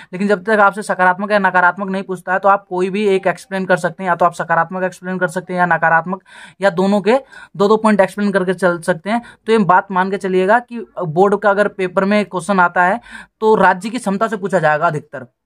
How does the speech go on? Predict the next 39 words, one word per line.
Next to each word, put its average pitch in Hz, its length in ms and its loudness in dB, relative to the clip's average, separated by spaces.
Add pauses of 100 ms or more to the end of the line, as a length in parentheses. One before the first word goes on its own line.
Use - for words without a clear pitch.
(140)
कि 185 80 -4
राज्य 185 320 0
की 240 120 -6
शक्तियों 202 420 -4
पर 220 160 0
क्या 202 160 2
प्रभाव 185 260 2
पड़ा 170 180 2
है 208 100 4
राजनीतिक 165 460 -2
प्रभाव 139 340 -2
से 127 180 -16 (340)
सा-, 156 520 0
वैश्वीकरण 143 560 -4
का। 117 180 -8 (1500)
अब 214 100 2
चलते 269 240 2
हैं 277 60 2
अपने 277 140 -2
चौथे 254 260 2
क्वेश्चन 262 280 -2
की 262 60 -2
तरफ 262 240 0 (500)
कि 226 160 0
बहुदलीय 240 500 2
व्यवस्था 233 400 2
से 240 100 -2
आप 226 140 2
क्या 226 100 0
समझते 220 300 -4
हैं। 233 40 -2
देखिए, 277 160 -2
बहुदलीय 240 440 2
व्यवस्था 214 340 2
यानी 233 220 2
कि 254 100 -2
बहुत 190 280 2
सारे 220 220 2
दल, 131 180 -4